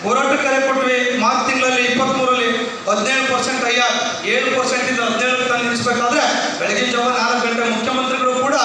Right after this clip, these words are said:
ನಿದ್ದೆ ಮಾಡ್ಲಿಕ್ಕೆ ಅವತ್ತಿನ ಕಾಲದಲ್ಲಿ ಬಿಡ್ಲಿಲ್ಲ. ಹದಿನೇಳು ಪರ್ಸೆಂಟ್ ಐ ಆರ್ ಕೊಡ್ಲಿಕ್ಕೆ ತಗೊಳ್ಳಿಲ್ಲ ಅಂದ್ರೆ ಇವತ್ತು ನಾವು ಎಷ್ಟೋ ಲಕ್ಷ ಲಕ್ಷ ಸಾವಿರಾರು ಕೋಟಿ ಹಣವನ್ನ ನಾವು ಸರ್ಕಾರಕ್ಕೆ ಬಿಟ್ಟು ಕೊಡ್ಬೇಕಾಗಿತ್ತು. ಅದನ್ನ in time ಅಲ್ಲಿ ತಗೊಂಡು ಒಂದಿಷ್ಟು ಲೇಟ್ ಆಗಿರ್ಲಿ, ಅದೇನೇ ಇರಲಿ.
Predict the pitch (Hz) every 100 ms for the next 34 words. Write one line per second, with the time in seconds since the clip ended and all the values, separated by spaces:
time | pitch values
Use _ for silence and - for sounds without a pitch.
0 | - - - 214 233 262 254 240 254 233
1 | 240 240 233 233 240 - 302 349 349 349
2 | - - - - - 220 285 285 285 269
3 | 277 254 277 285 262 262 269 262 247 277
4 | 269 254 254 285 240 - - - 220 247
5 | 254 254 254 - - 359 - - - -
6 | - - - - - - - - - 202
7 | 202 285 254 247 277 277 277 208 214 -
8 | 208 - - 233 277 269 262 254 254 247
9 | 254 - - - - - - - 285 247
10 | 247 233 247 247 240 247 240 233 233 233
11 | 226 226 226 - - 202 247 254 247 262
12 | 254 254 247 262 269 254 254 262 262 294
13 | 285 277 277 294 233 - - - 190 233
14 | 254 254 254 -